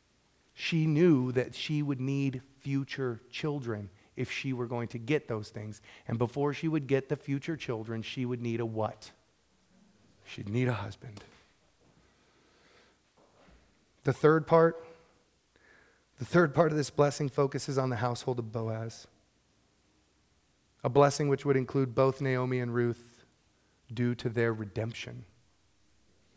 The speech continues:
A bold request was proclaimed on the behalf of their home.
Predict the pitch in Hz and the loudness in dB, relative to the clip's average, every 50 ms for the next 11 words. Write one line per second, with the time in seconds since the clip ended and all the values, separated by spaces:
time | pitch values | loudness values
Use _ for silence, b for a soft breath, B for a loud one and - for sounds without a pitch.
0 | _ _ _ _ _ _ _ _ _ _ _ _ _ _ _ - - 120 120 107 | _ _ _ _ _ _ _ _ _ _ _ _ _ _ _ -6 -4 -4 -2 2
1 | - 143 143 147 151 160 147 156 147 - - 147 131 113 104 - - 127 117 - | 6 8 8 8 8 6 4 0 0 2 2 2 2 2 0 -4 -6 -6 -6 -2
2 | - 131 127 - - 135 127 127 127 127 127 120 120 120 113 110 113 104 113 113 | 0 0 0 0 0 0 0 0 0 0 0 0 0 0 -2 -2 -2 -2 -2 -2
3 | 110 - 135 120 113 120 113 107 117 113 110 110 | -4 -4 -6 -6 -6 -6 -6 -6 -6 -8 -8 -10